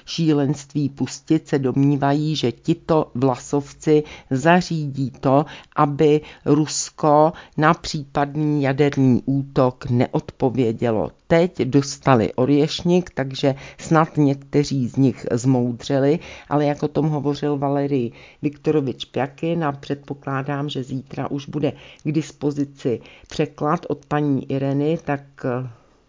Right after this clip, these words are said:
si to budete moci poslechnout v dabingu anebo se na tom podívat u ní na V K kom, na jejich, eh,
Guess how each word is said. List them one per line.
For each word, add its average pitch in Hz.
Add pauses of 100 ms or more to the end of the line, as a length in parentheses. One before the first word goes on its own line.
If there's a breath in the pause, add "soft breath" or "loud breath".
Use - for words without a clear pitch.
si -
to 139
budete 135
moci 139
poslechnout 139
v 117
dabingu 147
anebo 151
se 139
na 131
tom 143
podívat 139
u 135
ní 135 (380 loud breath)
na 143
V 135
K 135
kom, 135
na 123 (320 loud breath)
jejich, 143
eh, -